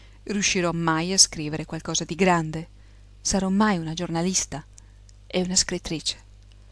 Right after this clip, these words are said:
Lo spero, <laughs> lo spero tanto, perché scrivendo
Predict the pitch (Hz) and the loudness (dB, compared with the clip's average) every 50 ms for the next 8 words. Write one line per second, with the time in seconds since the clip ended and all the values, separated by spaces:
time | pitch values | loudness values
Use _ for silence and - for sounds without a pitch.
0 | - - - - - - - - - - - - - 220 208 - - - 170 160 | -20 -20 -20 -20 -20 -20 -20 -20 -20 -20 -20 -14 -10 -6 -6 -6 -2 -2 -2 -2
1 | 147 143 160 - - - - - - - - 208 190 - - - - - - - | -2 -4 -10 -14 -16 -20 -20 -10 -2 2 4 4 6 4 4 0 -4 -16 -20 -20
2 | - - - - - - - 185 - - - 180 180 175 - 156 143 175 185 - | -20 -20 -20 -20 -14 -8 -4 -4 -2 -2 -2 -2 -2 -4 -6 -6 -4 -6 -6 -8
3 | - 143 - - - - - - - - - - - - - - - - 208 208 | -10 -16 -18 -20 -20 -20 -20 -20 -20 -20 -20 -20 -20 -20 -20 -20 -4 -2 -2 2
4 | - 233 - - 240 233 226 240 247 226 180 151 156 | 4 2 4 4 6 4 6 6 4 4 2 -2 -4